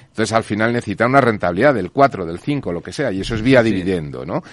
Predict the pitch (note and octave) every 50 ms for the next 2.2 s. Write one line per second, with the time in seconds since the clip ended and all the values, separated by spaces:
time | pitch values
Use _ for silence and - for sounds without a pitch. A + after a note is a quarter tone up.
0 | - - - - _ _ - - - - - G2+ G2 F#2 F#2 F2+ - - G2 -
1 | - A2 G#2+ - A#2 A#2 A#2 A2 B2 A#2+ A2 A#2 B2 B2+ C3 D3+ D3 D3 C#3+ D#3
2 | F3+ G3+ - -